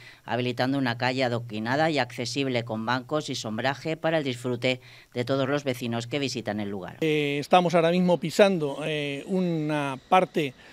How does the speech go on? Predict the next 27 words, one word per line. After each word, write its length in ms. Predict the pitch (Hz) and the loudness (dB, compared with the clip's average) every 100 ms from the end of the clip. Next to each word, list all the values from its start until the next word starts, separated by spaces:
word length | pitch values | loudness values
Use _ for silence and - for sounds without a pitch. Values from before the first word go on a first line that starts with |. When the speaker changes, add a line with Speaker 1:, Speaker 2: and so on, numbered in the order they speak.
| - - - - | -20 -20 -16 2
Speaker 2:
de 180 | 185 190 | 8 10
lo 180 | 185 165 | 10 6
que 160 | 190 | 6
de-, 300 | 175 170 170 - | 8 8 6 6
es 260 | 208 - | 6 6
el 120 | 185 | 2
acerado 280 | 170 165 175 | 4 6 8
de 80 | 180 | 8
Villarrobledo, 380 | 175 170 202 196 | 8 6 6 4
que 60 | |
estaría 260 | 165 160 160 | 2 2 2
en 40 | |
la 80 | 165 | 4
calle 200 | 165 160 | 4 4
del 100 | 160 | 2
Villar, 260 | 160 190 180 | 2 4 4
y 40 | |
lo 80 | 160 | 4
hemos 180 | 165 151 | 0 0
traído 400 | 165 165 156 147 | 0 0 0 -2
dentro 560 | 160 190 190 151 156 143 | 6 6 6 2 -4 -2
de 100 | 147 | -2
lo 140 | 147 | -2
que 120 | 175 | 0
es 120 | 160 | 0
el 100 | 160 | -2
parque. 440 | 147 190 196 240 | 2 2 2 0